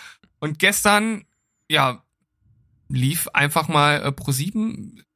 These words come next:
Passiert nicht so oft bei uns. Normalerweise ist dann immer direkt irgendeine Streaming-Plattform an und ich gucke gar nicht so sehr, was abends im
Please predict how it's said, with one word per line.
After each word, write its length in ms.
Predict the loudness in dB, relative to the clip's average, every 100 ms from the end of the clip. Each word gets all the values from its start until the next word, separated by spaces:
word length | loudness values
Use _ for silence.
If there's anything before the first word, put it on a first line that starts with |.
| _
Passiert 460 | -2 0 2 2 2
nicht 120 | 0
so 100 | 0
oft 220 | 0 0 2
bei 80 |
uns. 240 | 4 4 2
Normalerweise 580 | 4 4 4 2 0 0
ist 160 | -2
dann 80 | 0
immer 160 | 2 2
direkt 320 | 2 -2 -2
irgendeine 260 | -2 2
Streaming-Plattform 840 | 0 2 2 2 2 0 2 2 4
an 140 | 2
und 120 | 0
ich 100 | -2
gucke 260 | -2 0 0
gar 160 | 2 0
nicht 120 | 2
so 100 | 0
sehr, 220 | 2 0
was 160 | 0 2
abends 320 | 2 2 -2
im 160 | -4